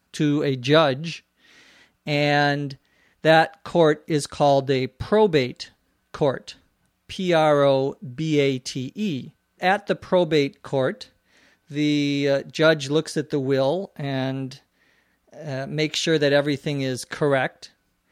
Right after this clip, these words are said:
And then you can distribute the money and pay the taxes and all the other things that might be in the will.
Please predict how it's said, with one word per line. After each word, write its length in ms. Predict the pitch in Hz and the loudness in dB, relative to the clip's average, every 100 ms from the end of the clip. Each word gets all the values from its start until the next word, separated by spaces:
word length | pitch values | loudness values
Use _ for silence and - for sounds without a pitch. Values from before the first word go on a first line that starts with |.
| _ _ _ _ _ _ | _ _ _ _ _ _
And 320 | - 143 143 139 | -8 -4 -2 0
then 480 | 151 156 156 160 - | 0 0 -2 -6 -10
you 340 | 156 143 143 | -8 -4 -4
can 680 | 143 - 143 135 131 131 127 - _ _ - | -4 -4 -2 0 -2 -4 -8 -12 _ _ -6
distribute 680 | 156 - - 180 156 147 | -6 -4 0 2 2 -2
the 80 | 151 | -2
money 460 | 139 135 135 135 147 | -4 -2 -4 -6 -6
and 260 | 131 123 - - | -8 -10 -14 -10
pay 220 | - 151 | -2 0
the 120 | 139 | 0
taxes 680 | 127 139 131 120 - 139 147 | -4 -2 -2 -4 -6 -8 -6
and 140 | 135 127 | -6 -4
all 180 | 127 127 | -2 -2
the 160 | 131 | -2
other 220 | 131 131 | -2 -4
things 480 | 117 139 127 123 - _ _ _ _ | -8 -10 -10 -12 -18 _ _ _ _
that 160 | 147 147 | -4 -2
might 240 | 143 143 | -4 -4
be 180 | 151 156 | 0 2
in 140 | 240 | 2
the 80 | 170 | 0
will. 340 | 127 127 127 | 0 -4 -6